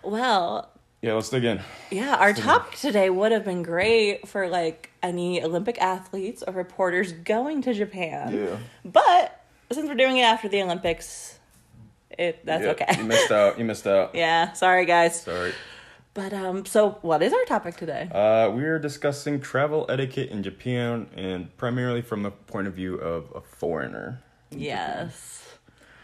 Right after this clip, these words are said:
Speaker 1: Yes, there are a lot of little differences between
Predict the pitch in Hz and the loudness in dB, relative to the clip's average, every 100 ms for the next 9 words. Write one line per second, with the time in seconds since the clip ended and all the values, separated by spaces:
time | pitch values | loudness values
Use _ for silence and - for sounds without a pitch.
0 | - - - _ 180 160 165 - 185 190 | -20 -20 -20 _ -2 -2 -2 -2 0 0
1 | - 190 196 196 180 170 185 214 233 240 | 0 -4 -4 -2 -4 -4 -4 0 2 0
2 | 202 190 202 240 277 240 247 240 240 233 | -2 -4 -2 0 0 0 0 -2 -4 -2
3 | 202 202 196 190 185 - 196 175 165 160 | 0 0 -2 -4 -8 -8 -10 -8 -8 -8
4 | 156 151 165 | -8 -10 -12